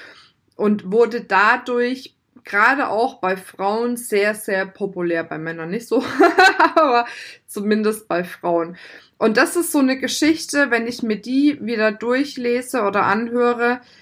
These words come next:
finde ich, sieht man ganz deutlich, was häufig passiert. Zum Glück heute nicht mehr so häufig wie damals, aber dass viele Frauen viel geben, um andere erfolgreich zu machen. Und wenn sie dann selber im Rampenlicht stehen wollen und erfolgreich sein wollen, werden sie kritisiert und werden klein gemacht.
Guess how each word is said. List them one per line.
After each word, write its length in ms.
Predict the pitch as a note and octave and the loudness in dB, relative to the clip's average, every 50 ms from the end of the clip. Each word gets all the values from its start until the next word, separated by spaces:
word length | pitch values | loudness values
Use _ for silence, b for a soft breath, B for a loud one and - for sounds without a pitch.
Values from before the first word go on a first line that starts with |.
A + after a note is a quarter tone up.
| b b b | b b b
finde 280 | - A#3+ A#3 A#3 A3 A#3+ | -2 -2 0 0 -2 -2
ich, 180 | A3 - - | -4 -6 -8
sieht 260 | - - C#4 D4 C#4+ | -2 2 2 2 4
man 220 | C#4+ C4+ B3+ B3 - | 4 2 2 4 2
ganz 260 | G#3 G3 G#3 G#3 - | 2 2 2 -2 -2
deutlich, 560 | - A3 A3 A3+ A#3+ A#3+ B3+ C4 C4 - - | 2 2 4 4 2 2 -2 -4 -6 -2 0
was 260 | G#3 A3 G#3+ - - | 0 0 0 -4 -2
häufig 460 | A3+ G#3+ G#3+ A3+ A3+ - B3 C4+ - - | 0 0 2 2 0 -2 -6 -8 -10 -10
passiert. 600 | - A#3 A3 G#3+ - - B3+ C4 C4+ C4 - - _ _ | -10 -8 -8 -8 -4 -2 0 2 2 0 -2 -8 _ _
Zum 240 | - - G#3 G#3 | -4 -4 -4 -2
Glück 340 | - B3 B3 C#4 C#4 - - | 0 0 0 0 0 -2 0
heute 340 | G#3+ G#3+ A3 A3 A3 - A#3 | 2 4 4 4 2 -2 -4
nicht 360 | A3+ A#3 C#4 C#4+ - - - | -2 0 -2 -2 -2 -4 -2
mehr 180 | B3+ B3+ C4 C4 | 0 0 0 0
so 260 | C4 - B3 A#3 A3 | 0 -2 -2 -2 0
häufig 520 | A3+ A3 A3 B3 A#3+ - - A#3 A#3 - | 2 2 2 2 0 -2 -6 -8 -6 -6
wie 100 | F#3 G3+ | -8 -6
damals, 680 | F#3 F#3+ F#3 G3 G#3 A3+ A3+ A3+ A#3 A#3+ A#3+ A#3+ - B B B B B B B B B _ _ | -2 0 0 2 2 2 2 2 2 0 0 -4 -8 B B B B B B B B B _ _
aber 260 | - F#3+ F#3+ F#3+ G#3 | 0 2 2 4 2
dass 320 | G3+ G3+ G3+ G3+ G3+ - - | 2 2 0 0 -2 -6 -12
viele 340 | - - B3 B3+ A#3+ - | -8 -4 -2 0 0 0
Frauen 460 | - - - - G#3 G#3 G#3+ A3 A3+ A3 | -2 -4 -4 0 2 2 2 2 0 -2
viel 380 | - - - B3 C4 C4 C4 | -6 -6 -2 0 0 0 0
geben, 400 | - A3+ A3 A3 A3+ A3+ A#3+ - | -2 0 2 2 2 0 0 -2
um 160 | F3+ G3 F#3 | -2 -2 0
andere 380 | - F3+ F#3+ A3 A3+ A#3+ G#3+ G#3+ | 0 0 0 0 -2 -2 0 0
erfolgreich 880 | - D3+ F3+ - - - A#3 B3 B3 B3 - - A#3 A#3+ B3 A#3+ - - | 0 0 -2 0 2 2 4 4 2 0 -2 0 0 0 0 -2 -8 -12
zu 140 | - - A3 | -10 -6 -2
machen. 340 | G#3+ G#3 A3 - B3 G#3+ F#3 | 0 0 0 0 -2 -4 -2
Und 160 | F#3+ G3 F#3 | -2 -2 0
wenn 180 | F#3 G3 G#3 | 0 0 0
sie 160 | G#3 - G#3+ F#3 | -2 -6 -6 -2
dann 240 | F#3+ F#3+ G3 G3+ | -2 0 0 0
selber 440 | G#3 G#3 - G#3 G3+ A3 A3 A3+ G#3+ | -2 0 2 4 4 4 4 2 2
im 120 | G3 G3+ G3 | 0 0 0
Rampenlicht 560 | G3 G3 G3+ G3+ - - G3+ G3+ G3+ - - | 0 0 0 0 -2 -4 -6 -6 -6 -8 -12
stehen 400 | - - G3+ G3+ G3+ G3+ G3+ F#3+ | -4 0 2 4 4 4 2 0
wollen 240 | F#3+ G3 G3 F#3+ F#3 | 0 0 0 0 -2
und 160 | D3+ F3+ F3 | -4 -2 -2
erfolgreich 560 | - F3+ - - F#3 F#3+ F#3 - G3 G3 F#3+ | -4 -4 -2 -2 -2 -2 0 0 0 0 0
sein 320 | - - F3+ F3+ F#3 F3+ | 0 0 2 2 2 2
wollen, 240 | F3 F#3 F#3 F#3+ F#3 | 0 0 0 0 0
werden 260 | F3 F3 F3 F3 F#3 | 2 0 0 0 -2
sie 160 | F3+ - F#3 F3+ | -4 -6 -8 -10
kritisiert 720 | - - F#3 F3+ F3+ F#3 F3+ F3+ - - G3 G3+ G3+ F#3+ | -6 -6 -6 -6 -4 -6 -8 -6 -4 -2 0 0 0 -2
und 160 | F#3+ F3+ F3 | -4 -2 -2
werden 280 | E3+ E3 E3+ F3 F3 | -2 -2 -2 -4 -8
klein 340 | - - F3 E3 E3 E3+ E3+ | -8 -4 -4 -4 -2 -4 -6
gemacht. 360 | E3+ D#3 C#3 - - - - | -6 -4 -4 -6 -6 -8 -14